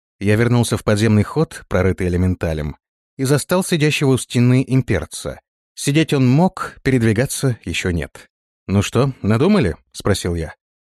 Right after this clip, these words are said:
«Надумал», — ответил он. «Хотелось бы знать, в чём будет заключаться мои обязанности. Всё очень просто.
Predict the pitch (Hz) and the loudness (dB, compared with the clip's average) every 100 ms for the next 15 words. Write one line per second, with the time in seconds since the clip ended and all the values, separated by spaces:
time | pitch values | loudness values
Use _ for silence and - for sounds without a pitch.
0 | _ _ 127 139 113 107 87 73 - _ | _ _ 0 0 2 2 0 -6 -16 _
1 | 104 101 92 98 92 80 - - _ _ | -4 -2 -2 0 0 -2 -8 -20 _ _
2 | _ _ - 170 185 165 123 127 120 131 | _ _ -6 0 2 2 2 2 2 2
3 | - - 147 127 123 110 117 120 - 117 | -2 0 2 4 2 0 0 -2 0 -2
4 | - 113 110 110 101 82 76 - - - | 0 2 4 4 2 0 -6 -10 -12 -16
5 | _ _ _ _ _ - 254 - 113 87 | _ _ _ _ _ 0 0 2 0 0
6 | 76 - - 65 | -4 -6 -12 -14